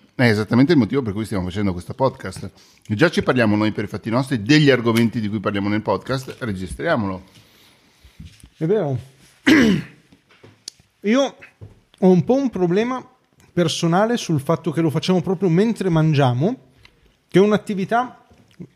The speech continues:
Speaker 2: su
Speaker 1: Privata.
Speaker 2: cui... No, non è privata, però io quando mangio faccio molta fatica a fare altro.
Speaker 1: Ok.
Speaker 2: Perché mangio tanto, perché mangio velocemente, sono un po' ingordo.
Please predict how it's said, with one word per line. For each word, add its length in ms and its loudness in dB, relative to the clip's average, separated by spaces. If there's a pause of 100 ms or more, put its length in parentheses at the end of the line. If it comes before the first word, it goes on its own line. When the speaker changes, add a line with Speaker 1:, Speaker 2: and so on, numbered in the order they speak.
(240)
Speaker 2:
su 200 0
Speaker 1:
Privata. 840 -2
Speaker 2:
cui... 100 -6
No, 160 0
non 200 -4
è 60 -2
privata, 360 0
però 180 -2
io 340 -4 (1300)
quando 260 2
mangio 260 0
faccio 200 -2
molta 240 0
fatica 280 -2
a 20 -2
fare 220 -6
altro. 480 -8 (160)
Speaker 1:
Ok. 300 -14 (260)
Speaker 2:
Perché 200 2
mangio 300 4
tanto, 600 4
perché 240 -2
mangio 260 0
velocemente, 720 0
sono 180 -2
un 80 -2
po' 120 -2
ingordo. 840 0